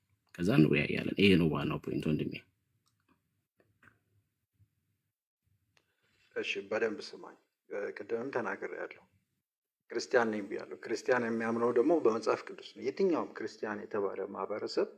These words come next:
Speaker 2: አንድ መጽሐፍ ነው ያለው። እንደ ቡዲዝም የራሱ መጽሐፍ የለውም።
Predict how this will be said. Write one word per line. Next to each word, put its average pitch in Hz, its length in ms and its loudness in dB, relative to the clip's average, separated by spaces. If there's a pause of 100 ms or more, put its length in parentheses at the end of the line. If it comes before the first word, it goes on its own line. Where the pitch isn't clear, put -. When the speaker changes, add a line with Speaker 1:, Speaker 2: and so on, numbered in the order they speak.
(460)
Speaker 2:
አንድ - 180 -2
መጽሐፍ - 360 -6
ነው 98 120 -16
ያለው። - 320 -18 (1120)
እንደ 101 180 -10 (560)
ቡዲዝም 113 500 0 (240)
የራሱ 104 400 0
መጽሐፍ 104 360 -4
የለውም። 123 380 4